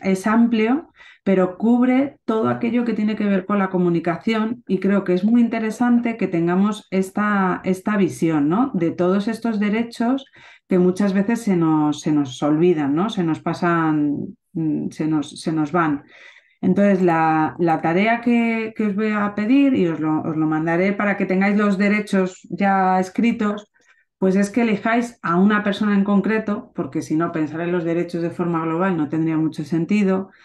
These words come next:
Elegid una persona, la que queráis, de vuestro servicio, y revisad de cada derecho qué evidencias concretas tenéis, ¿no? De que se cumple, o a lo mejor no encontramos ninguna porque vemos que se, no, no se está llevando a cabo.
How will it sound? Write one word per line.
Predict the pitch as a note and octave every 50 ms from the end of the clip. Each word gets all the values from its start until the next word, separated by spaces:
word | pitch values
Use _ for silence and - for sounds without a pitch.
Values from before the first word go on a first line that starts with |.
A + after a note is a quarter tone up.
| - - - _ _ -
Elegid | F3 E3+ F3 F3 D#3+ - - G3+ G3 -
una | G#3+ A3 G#3+ G3+
persona, | - G3 G3 F#3+ - A#3 A#3+ A3+ A3 A3 - - - _ _ -
la | G#3+ F#3+ E3+ E3 E3
que | F3 D#3+ C3+
queráis, | - D#3 D3+ F3+ F#3+ G3 G3+ G#3 G3 -
de | - E3+
vuestro | D#3 D#3+ D#3 D#3 - E3 D#3+
servicio, | - E3+ E3 F3 G#3 A3 G#3+ - A3 G#3+ G#3 A3+ A#3+ - - _ - - - - - _ _ _ -
y | - A#3+ A#3
revisad | G#3+ G#3 G#3+ G3+ G3 G#3 G3 - A#3 A3 G#3 F3+
de | E3+ F3+ E3+ -
cada | - A#3 A#3 A#3+ B3+ B3 B3
derecho | B3 B3 A#3+ B3 B3+ B3+ B3+ - - B3+ A#3+ A#3+ - -
qué | - A3+ A3
evidencias | A3+ A#3 A#3 G#3+ A3 A3+ A3 A#3+ A#3 A3+ A3
concretas | - G#3+ G#3+ G3+ G3 G3 G3 G3 G#3 G#3 G3+
tenéis, | - D#3+ D3+ D#3 D3+ C#3 C3 B2+ B2
¿no? | C#3+ D#3 F#3 A#3 C#4 D4+
De | G#3 D#3 D#3+ D3+ D3+
que | D#3 D3+
se | - - D#3+ D3+ -
cumple, | - F3 F3+ F3 E3+ - G#3 G#3+ A#3 C4 C4 - _ _ _ _ _
o | - F3 E3
a | D#3
lo | D3+ D3
mejor | C#3+ C3 B2+ E3 D#3+
no | E3
encontramos | D#3+ D3+ E3 E3 D#3 E3 E3 E3 E3+ E3
ninguna | E3+ E3 E3 E3 E3 E3+ F#3+ A3+ A3+ -
porque | F3 D#3 C#3+ B2+ D3+ D3
vemos | C#3 C#3 D3 D#3 D#3
que | - - D#3 C#3 C3 C3
se, | B2+ - - B2 -
no, | - D#3 D3+ D3+ C#3 C3 B2+ B2 -
no | - D3+ D3 C#3 C3
se | C3 D#3
está | C#3+ - - D#3 D3+
llevando | D3+ D3+ C#3+ C#3+ C#3+ D3 D#3
a | D#3+
cabo. | D#3 A3+ A#3+ A3+ F3 D3 - -